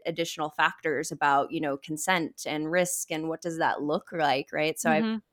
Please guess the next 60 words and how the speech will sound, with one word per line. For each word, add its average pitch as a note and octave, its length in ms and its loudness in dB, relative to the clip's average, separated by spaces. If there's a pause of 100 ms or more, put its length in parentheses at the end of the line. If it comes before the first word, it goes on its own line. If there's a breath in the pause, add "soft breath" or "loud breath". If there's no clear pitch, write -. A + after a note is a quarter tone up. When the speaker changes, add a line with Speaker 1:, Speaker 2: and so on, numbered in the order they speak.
(340)
Speaker 1:
been F#3+ 100 2
able F3+ 180 6
to F3+ 80 0
have F3 200 4
really E3+ 200 4
great E3 280 2
conversations D#3+ 720 -2
with E3 140 -4
other, D3 540 2
um, D#3 280 2
activists D#3+ 720 0
and D#3 200 0
sex - 240 -2
educators D#3 560 -2
like - 200 -6
Britta D3+ 200 0
Love G3 540 8
on, E3 120 2
like, D#3 140 0
what F3 300 0
does D#3+ 260 0
consent F3+ 480 -2
look D3 220 -4
like D3 220 0
in D#3 80 -4
a D3+ 60 -6
framework D#3 460 -4
where D3 140 -4
drugs D3+ 400 -2
are D3 120 -4
being C#3 360 -2
used, G2 480 -6
right? D#3+ 280 4
And E3+ 120 -6
so, D#3+ 140 0
Speaker 2:
Yeah. F3+ 320 2 (340 soft breath)
Speaker 1:
yeah, E3+ 240 8
I D3 160 4
mean, F#3+ 140 4
there's F#3+ 180 2
so A3 240 4
much G#3 260 2
tied E3+ 180 2
up E3 160 2
in E3+ 140 0
there. D3 240 2
And D3+ 140 2
I E3 80 -2
think E3 320 -2
that D3 400 4
a F3 80 4
lot E3+ 240 6
of E3+ 140 -4
people, - 360 -2
it F#3+ 80 2
makes A3 260 0
sense, F#3+ 340 0
right? F3 200 4
If - 180 -4
you G#3+ 520 2